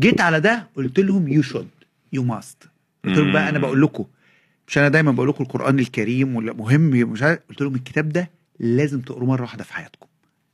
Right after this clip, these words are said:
Speaker 1: على فكرة،
Speaker 2: أنا متفق جدًا.
Speaker 1: قبل ما أسمع ريفيوهات وقبل ما أسمع أي حاجة، رغم إن أنا عارف ك-، قلت لهم: "هو كل السكيلز عندي." إلا حاجة واحدة أنا قلت لك اعتراضي ع-، على حتة في الكتاب كانت لازم تكون موجودة، اللي هي تقبل الرفض، وإن الرفض يكون جزء من شخصيتك.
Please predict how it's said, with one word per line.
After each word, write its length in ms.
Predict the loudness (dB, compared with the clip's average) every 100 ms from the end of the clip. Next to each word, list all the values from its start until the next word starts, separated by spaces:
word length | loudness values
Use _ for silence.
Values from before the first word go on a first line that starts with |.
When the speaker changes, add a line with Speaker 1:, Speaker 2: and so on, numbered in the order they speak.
| _
Speaker 1:
على 160 | -2 0
فكرة، 220 | 0 2
Speaker 2:
أنا 100 | 2
متفق 360 | 0 0 -4 -2
جدًا. 380 | -4 0 2
Speaker 1:
قبل 320 | 2 6 6 6
ما 100 | 4
أسمع 320 | 4 4 4
ريفيوهات 460 | 4 6 6 4
وقبل 180 | 4 6
ما 80 | 6
أسمع 220 | 4 2
أي 60 | 2
حاجة، 200 | 2 -2 -6 _ 2
رغم 180 | 6
إن 100 | 8
أنا 120 | 8 6
عارف 220 | 4 4
ك-، 80 | 2
قلت 200 | 4 4
لهم: 160 | 6
"هو 160 | 6 4
كل 200 | 4 4
السكيلز 420 | 4 2 0 0
عندي." 200 | -2 -4 _ _ 0
إلا 160 | 2
حاجة 200 | 2 4
واحدة 260 | 4 4 4
أنا 100 | 4
قلت 200 | 2 2
لك 200 | 2 0
اعتراضي 400 | -2 2 2 2
ع-، 40 |
على 440 | 0 -4 -2 0 2
حتة 280 | 0 2 0
في 100 | 0
الكتاب 300 | 0 0 0
كانت 280 | -2 -2
لازم 320 | 2 4 2 -2
تكون 260 | -4 0
موجودة، 320 | 0 0 -2
اللي 160 | 0 2
هي 100 | 0 -4 -20 _
تقبل 500 | -6 -2 0 2 2
الرفض، 360 | 4 2 2
وإن 220 | 0 2 4
الرفض 240 | 4 4
يكون 220 | 4 4
جزء 260 | 4 4 2
من 60 |
شخصيتك. 640 | 0 0 4 4 4 0